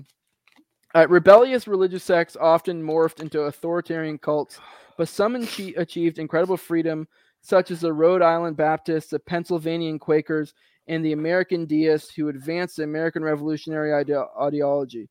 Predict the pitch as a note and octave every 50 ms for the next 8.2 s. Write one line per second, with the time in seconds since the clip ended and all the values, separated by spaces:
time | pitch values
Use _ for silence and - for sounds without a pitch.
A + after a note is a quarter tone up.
0 | _ _ _ _ _ _ _ _ _ _ - B2+ F3 A#3+ C4+ C4+ - - A3 A3
1 | A3+ G#3+ G3+ F#3+ F3 E3+ E3+ D#3+ E3 E3+ F3+ F#3 E3 D3 - E3+ D#3+ D#3+ E3 D#3+
2 | D3+ D3+ D3 D3 D3+ D3+ D3 - _ - E3 D3 C#3+ C#3 - - E3 E3+ F3 -
3 | F#3+ F3 E3+ E3 - F3 D#3 D3+ - D3 D3 C#3+ A#2 B2+ D3+ D3+ E3 E3 D#3+ D#3
4 | D3+ D#3 D#3 - D#3+ D#3 D3+ C3+ - D#3 D3 C#3+ - - C#3+ C#3+ C#3 - - -
5 | D#3 D#3 D#3+ D3 - E3 D3 C#3 C#3+ C3+ - - C#3+ C#3 C3+ C3+ D3 D3 D3 C#3
6 | C#3 C#3+ D3+ D#3+ F#3 G#3 G#3 F3+ D#3+ C#3+ B2+ C#3+ E3 - E3+ E3 D#3+ D#3+ E3 D3
7 | - _ D#3+ D3 D3 - - D#3+ D3+ D3+ C#3+ C3+ - - - D#3 E3+ E3+ - _
8 | F3+ F#3 F3 D#3+